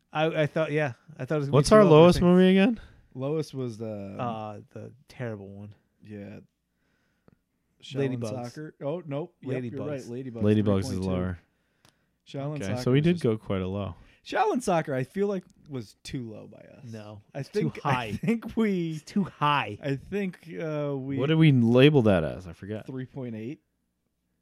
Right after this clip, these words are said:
Speaker 2: That's gonna go up in a re-rank, you
Speaker 1: I
Speaker 2: think?
Speaker 1: No
Speaker 3: I
Speaker 1: way.
Speaker 3: think so.
Speaker 2: Can
Speaker 1: It's
Speaker 2: it,
Speaker 1: gonna
Speaker 3: It
Speaker 2: what's
Speaker 3: will
Speaker 2: the,
Speaker 3: stay
Speaker 2: what's the
Speaker 3: there.
Speaker 2: movie that's immediately
Speaker 3: <laughs> It will
Speaker 2: above it?
Speaker 3: stay there,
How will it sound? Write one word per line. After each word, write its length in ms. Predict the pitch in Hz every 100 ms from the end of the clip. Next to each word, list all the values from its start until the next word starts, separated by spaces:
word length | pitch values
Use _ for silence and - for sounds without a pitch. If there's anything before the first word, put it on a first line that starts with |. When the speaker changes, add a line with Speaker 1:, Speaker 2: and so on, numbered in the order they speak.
| _ _ _ _
Speaker 2:
That's 180 | 104 -
gonna 180 | 107 98
go 140 | 95
up 220 | 90 117
in 60 | 113
a 80 | 101
re-rank, 560 | 95 107 107 117 160 -
you 40 |
Speaker 1:
I 40 | 147
Speaker 2:
think? 260 | 180 214
Speaker 1:
No 200 | 110 110
Speaker 3:
I 120 | - 262
Speaker 1:
way. 280 | - 135 113
Speaker 3:
think 20 |
so. 400 | 98 101 101 151 240 _ - 120
Speaker 2:
Can 160 | -
Speaker 1:
It's 100 | 165
Speaker 2:
it, 40 | 185
Speaker 1:
gonna 340 | 196 160 139 -
Speaker 3:
It 140 | 185
Speaker 2:
what's 160 | 151 196 -
Speaker 3:
will 140 | 226
Speaker 2:
the, 20 | 220
Speaker 3:
stay 120 | 165
Speaker 2:
what's 200 | 208 196
the 100 | 180
Speaker 3:
there. 80 | 208
Speaker 2:
movie 220 | 214 208
that's 260 | 196 170 156
immediately 500 | 143 156 170 165 151
Speaker 3:
<laughs> 20 |
It 40 |
will 60 | 143
Speaker 2:
above 200 | 139 131
it? 80 | 95
Speaker 3:
stay 280 | - 190 247
there, 480 | 196 160 156 165